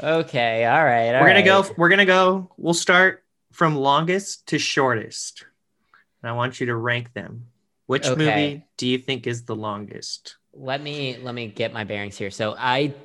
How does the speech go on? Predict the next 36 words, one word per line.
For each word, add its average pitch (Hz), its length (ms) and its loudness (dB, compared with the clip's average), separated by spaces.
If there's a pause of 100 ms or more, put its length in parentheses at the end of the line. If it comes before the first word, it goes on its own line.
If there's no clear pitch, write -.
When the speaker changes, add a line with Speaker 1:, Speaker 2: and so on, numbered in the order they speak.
(140)
Speaker 1:
don't, 131 360 2 (140)
I 123 80 -4
haven't 107 160 -2
seen 107 200 -6
the 98 60 -4
Blues 98 240 -4
Brothers. 95 320 -6
Don't 104 160 -10
know 98 80 -12
how 101 140 -10
long 98 240 -8
that 95 180 -10
is. 95 280 -10 (420)
Um, 101 600 -2 (760)
Casino 170 540 0
Royale, 127 480 6
of 104 60 0
the 110 80 4
ones 107 300 2
I've 101 140 -2
seen, 120 540 -2
I 120 180 -4
think, 113 520 -6
or 117 80 0
the 110 100 0
ones 117 160 0
that 110 100 -2
I 104 100 0
know 101 540 -6 (240)
pretty 117 260 -12
well, 120 480 -4
I 110 80 -14
think 107 260 -14
is 107 100 -14
the 110 80 -10
longest. 113 640 -8